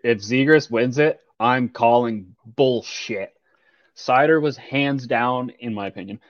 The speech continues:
the best rookie in the league. It was disgusting. He was the best fucking defenseman on Detroit, for one. I know someone's probably going, "Ooh, it's Detroit." Shut up.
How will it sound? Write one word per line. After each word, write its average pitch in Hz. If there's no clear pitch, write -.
the 127
best 127
rookie 120
in 127
the 120
league. 107
It 120
was 113
disgusting. 117
He 131
was 131
the 135
best 151
fucking 143
defenseman 117
on 113
Detroit, 104
for 98
one. 98
I 107
know 117
someone's 110
probably 107
going, 104
"Ooh, 156
it's 123
Detroit." 131
Shut -
up. 117